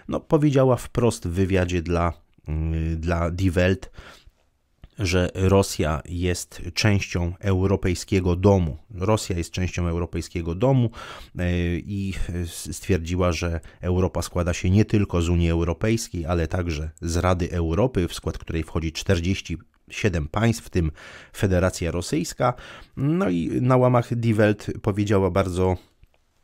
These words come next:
bardzo znaczące słowa, że obecny kryzys można rozwiązać wspólnie tylko dzięki dyplomacji. Jest to bardzo silny sygnał, że Niemcy,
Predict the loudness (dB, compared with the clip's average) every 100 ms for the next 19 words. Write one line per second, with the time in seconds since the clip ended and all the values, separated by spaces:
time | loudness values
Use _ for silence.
0 | _ -20 -8 0 2 4 2 0 2 2
1 | 4 2 0 0 2 6 4 4 0 -2
2 | -12 -18 -4 2 4 4 0 -2 2 2
3 | 2 0 -4 -2 4 6 6 6 4 2
4 | 2 0 0 0 2 0 -4 -10 -12 -4
5 | 0 2 2 0 0 2 2 2 0 2
6 | 0 -2 -4 -8 _ -10 0 0 2 2
7 | 2 0 -6 -14 -14 -12 -6 -2 2 4
8 | 2 -2 -2 -2 -2 -2 -2 2 2 0
9 | -6 -18 -12 -4 0 2 4 2 -2